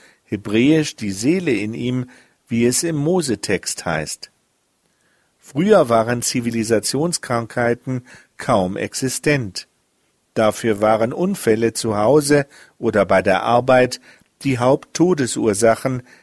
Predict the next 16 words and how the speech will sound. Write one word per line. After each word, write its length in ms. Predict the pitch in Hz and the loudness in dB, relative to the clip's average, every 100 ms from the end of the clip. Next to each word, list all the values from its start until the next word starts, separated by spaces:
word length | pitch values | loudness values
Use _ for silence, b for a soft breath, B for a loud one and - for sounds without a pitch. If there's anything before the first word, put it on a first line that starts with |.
| b | b
neben 380 | 113 107 104 110 | -2 0 0 -4
Angriffen 840 | 135 143 160 123 127 120 151 143 | -2 -2 -4 0 0 0 -6 -4
wilder 380 | 107 92 90 90 | -2 -2 0 -2
Tiere, 480 | - 131 131 127 123 b b b _ - | -2 -2 0 2 0 b b b _ -6
neben 380 | 104 95 98 | -4 -2 -4
Kriegen, 640 | 98 123 127 143 135 139 127 | -6 -2 0 0 -4 -6 -2
Gewalt 640 | 104 90 95 110 120 - b b b | -2 2 4 4 2 -2 b b b
und 180 | 131 113 | -8 -2
sogar 460 | 123 110 101 92 | -2 0 0 0
Entbindungen, 840 | 117 120 - 156 139 98 92 95 107 b b _ _ | -2 -6 -4 -4 0 0 0 -4 -8 b b _ _
falls 460 | - 123 131 - | -2 0 0 -4
sie 180 | 127 123 | -4 -4
zu 200 | - 131 | -4 -4
starke 480 | - 113 98 101 120 | -2 0 0 -2 -6
Blutungen 580 | 123 151 151 104 92 87 | -2 -4 -2 -4 -4 -6
verursachten. 880 | 110 113 107 98 87 - - 80 | -6 -4 -4 -2 -6 -8 -16 -16